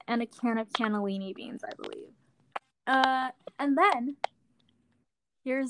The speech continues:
the, here's the thing. I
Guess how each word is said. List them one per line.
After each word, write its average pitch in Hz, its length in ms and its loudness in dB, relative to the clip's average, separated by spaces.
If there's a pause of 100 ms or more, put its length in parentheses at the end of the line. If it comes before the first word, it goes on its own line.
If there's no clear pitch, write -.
the, 247 260 0
here's 254 220 -6
the 247 120 -8
thing. 220 440 -2 (760)
I 226 560 4